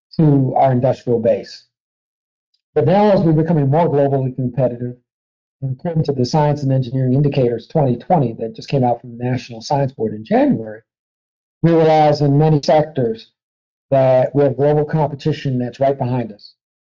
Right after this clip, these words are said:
And so to get that talent, and in some cases, the amount of foreign talent we can import is actually declining because people are deciding to stay where they are. We have to start making that investment in our talent here.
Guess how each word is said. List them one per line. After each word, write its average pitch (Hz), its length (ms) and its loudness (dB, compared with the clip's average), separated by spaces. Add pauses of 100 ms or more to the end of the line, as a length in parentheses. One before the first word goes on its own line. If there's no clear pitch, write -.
(340)
And 127 240 0
so 127 680 0 (100)
to - 80 -6
get 160 220 0
that 175 220 2
talent, 135 480 -4
and 127 120 -4
in 127 140 0
some 196 180 0
cases, 175 640 -2 (440)
the 135 60 0
amount 143 240 4
of 123 100 -2
foreign 196 280 4
talent 135 340 0
we 127 80 -2
can 135 140 -2
import 131 400 -2
is 123 80 -4
actually 135 360 0
declining 110 580 -4 (260)
because 127 120 -6
people 139 300 0
are 117 60 0
deciding 120 500 -2
to 113 60 -14
stay 131 240 0
where 120 180 2
they 117 140 0
are. 147 320 2 (920)
We 147 120 2
have 196 160 2
to 180 60 -4
start 151 220 2
making 147 300 2
that 135 200 2
investment 123 580 -4
in 113 80 -6
our 110 100 -2
talent 113 380 -6
here. 98 240 -12